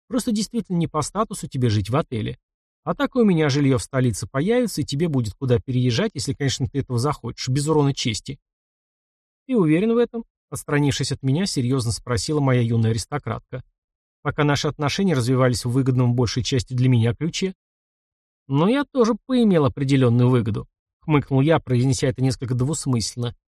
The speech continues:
но Арина не возмутилась на такую фразу. «Да, но», не нашлась, что сказать девушка. «Повторюсь ещё раз», погладив её руку, тихо сказал я. «Я тебя ни к чему не принуждаю, и это будет только твой выбор, как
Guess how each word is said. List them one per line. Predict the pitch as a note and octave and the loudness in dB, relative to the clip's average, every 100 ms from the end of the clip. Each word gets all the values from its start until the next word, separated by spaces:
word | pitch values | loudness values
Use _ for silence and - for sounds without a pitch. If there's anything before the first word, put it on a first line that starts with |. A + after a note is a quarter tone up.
| - | -6
но | C4 | 0
Арина | C4+ B3 | 2 4
не | F3+ | 4
возмутилась | D3 C3 B2+ G#2 D3+ E3 - | 2 2 2 0 -2 -4 -6
на | A#2+ | -4
такую | B2 C3 C3+ | -2 -2 -4
фразу. | - A2+ G#2+ B2 - _ _ _ _ _ _ _ _ _ | -2 -2 -4 -8 -14 _ _ _ _ _ _ _ _ _
«Да, | B2+ C#3+ D3 G#2 | -2 2 2 2
но», | A#2+ B2+ C3 C3+ _ | 0 0 -2 -6 _
не | C#3 | 0
нашлась, | C3 B2 C3+ C3 | 0 0 0 -2
что | - | -2
сказать | - - A#2+ A#2 | -8 -4 -2 0
девушка. | B2 A#2 - - C3 - _ _ _ _ _ _ _ _ _ | 0 -2 -4 -10 -14 -18 _ _ _ _ _ _ _ _ _
«Повторюсь | - - A3+ - | -4 0 0 -2
ещё | A3 A#3+ | -2 -2
раз», | D#3+ D3+ - - _ | -2 -4 -8 -16 _
погладив | C#3 C#3 C3 B2 - | -2 2 2 0 0
её | B2 | 0
руку, | E3 - _ | 0 -4 _
тихо | A2 - | -14 -12
сказал | - B2+ C3 | -6 -2 0
я. | A#2+ A#2 B2+ _ _ _ _ _ | 0 -2 -6 _ _ _ _ _
«Я | G#3 | -6
тебя | A#3 G3+ | -2 0
ни | E3 | 0
к | C#3+ | -2
чему | D3 C#3 | 0 2
не | C3 | 2
принуждаю, | A2+ C3 C3 C#3 A3 B3 F3 | 2 2 2 0 0 0 0
и | |
это | D3 | -2
будет | D#3 F3+ F#3 | -2 -4 -4
только | G#3 G3+ | -8 -10
твой | - C3 C3+ C3+ | -8 0 2 4
выбор, | B2 B2 A#2+ | 2 0 -2
как | - | -4